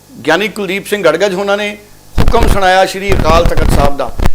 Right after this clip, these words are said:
ਸੰਦੀਪ ਜੀ, ਪੂਰੀ ਦੁਨੀਆ 'ਚ ਅਸੀਂ ਮੰਨਦੇ ਹਾਂ ਸ਼੍ਰੀ ਅਕਾਲ ਤਖਤ ਸਾਹਿਬ ਸਭ ਤੋਂ ਵੱਡੇ ਨੇ।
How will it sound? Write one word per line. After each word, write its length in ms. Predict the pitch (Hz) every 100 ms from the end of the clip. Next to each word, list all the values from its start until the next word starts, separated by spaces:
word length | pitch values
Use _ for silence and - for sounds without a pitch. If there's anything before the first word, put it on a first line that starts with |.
| -
ਸੰਦੀਪ 480 | - - 160 175 165
ਜੀ, 140 | 185
ਪੂਰੀ 480 | 196 - 185 208 226
ਦੁਨੀਆ 420 | 190 160 170 175
'ਚ 120 | 170 170
ਅਸੀਂ 200 | 170 170
ਮੰਨਦੇ 400 | 151 147 151 175
ਹਾਂ 100 | 170
ਸ਼੍ਰੀ 300 | 165 165 165
ਅਕਾਲ 280 | 139 147
ਤਖਤ 300 | 160 151 156
ਸਾਹਿਬ 300 | - 151 165
ਸਭ 180 | 160 151
ਤੋਂ 240 | 147 180 165
ਵੱਡੇ 280 | 123 147
ਨੇ। 240 | 156 165